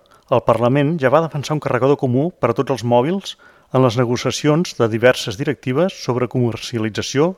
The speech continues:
d'equips electrònics. Des de llavors, la Cambra ha pres diverses iniciatives en les que, de manera directa o indirecta, aboca per l'estandardització de carregadors per a mòbils,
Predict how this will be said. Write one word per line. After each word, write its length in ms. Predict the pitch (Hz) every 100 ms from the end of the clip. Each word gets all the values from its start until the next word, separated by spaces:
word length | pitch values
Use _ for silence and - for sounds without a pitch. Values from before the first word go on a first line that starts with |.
| -
d'equips 320 | 110 135 117
electrònics. 640 | 120 101 92 85 80 - - _ _ _ _ _ _ _ _ _ _ _ _ _ -
Des 140 | 127
de 60 | 127
llavors, 380 | 131 147 139 -
la 80 | 123
Cambra 460 | 151 151 113 139 160
ha 120 | 123
pres 160 | 147 147
diverses 400 | 156 135 - 147
iniciatives 880 | 147 127 - 110 139 117 156 - - -
en 120 | 123 120
les 120 | -
que, 140 | 139
de 80 | 123
manera 320 | 113 123 156
directa 400 | 160 139 113 117 -
o 160 | 131
indirecta, 680 | 160 143 113 113 - 185 170 -
aboca 360 | 127 131 - 175
per 180 | 139
l'estandardització 800 | 127 - 135 123 120 107 110 127
de 80 | 143
carregadors 400 | 127 110 107 143
per 140 | - 117
a 60 |
mòbils, 500 | 110 95 87 - -